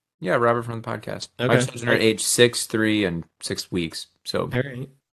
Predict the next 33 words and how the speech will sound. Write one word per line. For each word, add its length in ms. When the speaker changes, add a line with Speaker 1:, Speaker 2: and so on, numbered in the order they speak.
Speaker 1:
Jacob 280
doesn't 180
know 100
anything 220
about 200
this, 140
but 260
Speaker 2:
<laughs> 760
He 180
will. 320
Speaker 1:
you're 120
Robert 240
Speaker 2:
He 60
Speaker 1:
from 100
Speaker 2:
will. 60
Speaker 1:
the 60
podcast. 380
They 120
remember 260
Speaker 2:
All 60
right. 60
Speaker 1:
meeting 220
you 100
at 100
Lynchburg 440
at 80
the 60
restaurant 440
that 100
had 140
the 80
three 280
train 460